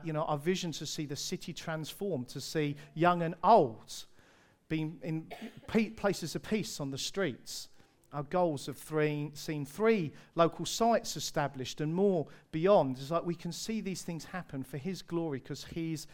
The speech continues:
with us as we see many people brought from east and west,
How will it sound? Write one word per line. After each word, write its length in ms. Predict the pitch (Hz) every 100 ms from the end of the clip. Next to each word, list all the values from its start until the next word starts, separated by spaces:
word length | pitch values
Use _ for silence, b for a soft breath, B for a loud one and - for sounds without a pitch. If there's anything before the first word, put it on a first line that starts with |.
| B B
with 200 | 151 143
us 240 | 120 - -
as 240 | 139 131
we 100 | 143
see 280 | 135 - 147
many 400 | 135 147 156 156 B B
people 320 | 165 147 -
brought 220 | 123 135
from 160 | - 139
east 380 | - 147 - - - b -
and 180 | 143
west, 520 | 143 143 - - -